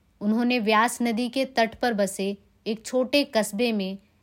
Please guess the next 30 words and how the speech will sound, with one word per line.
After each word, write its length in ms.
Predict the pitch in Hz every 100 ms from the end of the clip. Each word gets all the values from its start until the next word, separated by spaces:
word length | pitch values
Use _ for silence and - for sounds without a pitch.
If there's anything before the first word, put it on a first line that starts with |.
| -
एंग्लो 400 | 214 220 226 226
वैदिक 380 | 214 208 233 -
हाई 240 | 202 208
स्कूल 320 | 214 - 208 196
की 180 | 226
अध्यक्षता 680 | 233 196 170 202 - 214 202
स्वीकार 460 | 190 185 175 170 170
कर 160 | 170
ली 180 | 165 160
थी। 240 | 156 170 170 _ _ _ _ _ _ _ _ _ _ _ _ _ _ 226
उन्हें 280 | 226 254
विश्वास 600 | 233 220 - 220 240 - -
था 180 | 190 208
कि 160 | -
नगरों 360 | 220 202 208 220
से 200 | 214 220
दूर 340 | 185 196 208
अपेक्षाकृत 840 | 208 196 202 202 - 214 202 208 196
सादे 540 | - 185 190 196 196 - _ _ -
और 100 | 202
स्वस्थ 460 | - 226 240 - 240
वातावरण 680 | 196 175 190 180 185 185
में 100 | 185
पले 300 | 180 185 180
लड़कों 420 | 180 175 175 208 202
को 260 | 156 156 - _ _ _
उचित 340 | 208 226 233 202
वैदिक 400 | 196 196 208 220
शिक्षा 420 | - 220 - 196
देकर 480 | 185 190 190 190